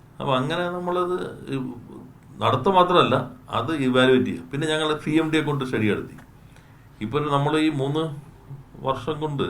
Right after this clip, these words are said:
മൂന്ന് വർഷം ആയില്ല, രണ്ടേ മുക്കാൽ വർഷം കൊണ്ട് മൂന്നേകാൽ ലക്ഷം സംരംഭം വന്നു, ഇരുപത്തിമൂവായിരം കോടി നിക്ഷേപം വന്നു. പുറത്തുനിന്നൊന്നുമല്ല. ഇപ്പൊ ആയിരം കോടി നിക്ഷേപം വന്നാൽ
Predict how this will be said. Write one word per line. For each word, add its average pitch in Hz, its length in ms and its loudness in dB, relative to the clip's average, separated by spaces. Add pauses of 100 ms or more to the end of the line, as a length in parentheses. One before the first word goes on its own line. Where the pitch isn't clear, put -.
(440)
മൂന്ന് 113 160 -2
വർഷം 123 200 0
ആയില്ല, 117 560 0 (480)
രണ്ടേ 110 220 2
മുക്കാൽ 123 300 2
വർഷം 120 400 0
കൊണ്ട് 120 220 -4 (460)
മൂന്നേകാൽ 127 560 0
ലക്ഷം 127 220 -4
സംരംഭം 110 480 -2
വന്നു, 85 200 -4 (800)
ഇരുപത്തിമൂവായിരം 117 1000 -2
കോടി 110 160 -2
നിക്ഷേപം 92 440 -4
വന്നു. 73 200 -14 (800)
പുറത്തുനിന്നൊന്നുമല്ല. 143 840 -4 (240)
ഇപ്പൊ 98 340 -8
ആയിരം 113 360 0
കോടി 123 200 -2
നിക്ഷേപം 113 420 -2
വന്നാൽ 110 380 -2